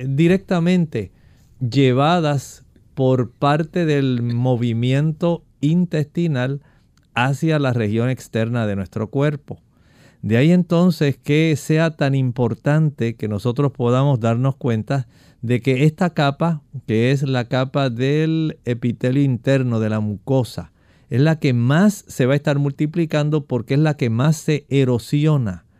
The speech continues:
Esta capa entonces tiene que ser repuesta constantemente,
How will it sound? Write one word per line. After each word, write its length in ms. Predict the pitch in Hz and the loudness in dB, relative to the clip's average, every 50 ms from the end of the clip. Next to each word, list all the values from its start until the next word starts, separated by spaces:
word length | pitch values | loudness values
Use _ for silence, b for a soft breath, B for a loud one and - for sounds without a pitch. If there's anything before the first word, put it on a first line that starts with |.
| b b b b b b b b b b b _ | b b b b b b b b b b b _
Esta 480 | 131 147 165 170 - _ - 196 180 | 2 4 4 2 2 _ 0 0 0
capa 340 | 185 180 160 151 156 156 160 | 2 0 0 0 0 0 0
entonces 380 | 160 156 156 143 131 156 151 147 | 0 0 0 0 2 2 0 0
tiene 260 | - 135 120 127 131 | 0 -2 0 0 0
que 120 | - 131 | -2 -2
ser 260 | - - 139 147 147 - | 0 0 0 0 -2 -4
repuesta 1040 | - - 127 131 127 110 - - 139 139 151 160 156 - - - - 139 123 113 - _ | -2 0 2 2 2 2 0 0 0 2 4 4 4 2 0 -4 -4 -4 -4 -4 -8 _
constantemente, 1300 | - 139 127 123 120 107 - - - 127 123 131 131 - 147 147 147 156 180 202 208 196 - 156 123 113 | -2 0 0 0 0 -2 -4 -2 -2 0 0 0 0 -2 -2 0 2 2 2 2 0 0 -2 -2 -4 -4